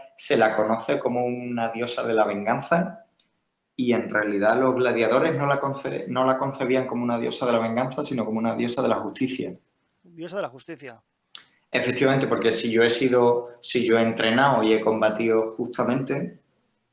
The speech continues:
Speaker 1: Némesis debe otorgarme la victoria.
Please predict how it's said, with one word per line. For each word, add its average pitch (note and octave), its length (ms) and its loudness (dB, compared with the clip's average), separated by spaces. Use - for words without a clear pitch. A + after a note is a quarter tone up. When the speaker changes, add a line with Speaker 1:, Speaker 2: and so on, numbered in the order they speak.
Speaker 1:
Némesis A#2+ 680 0
debe A2+ 240 2
otorgarme G#2+ 760 0
la G#2 100 2
victoria. G2+ 520 0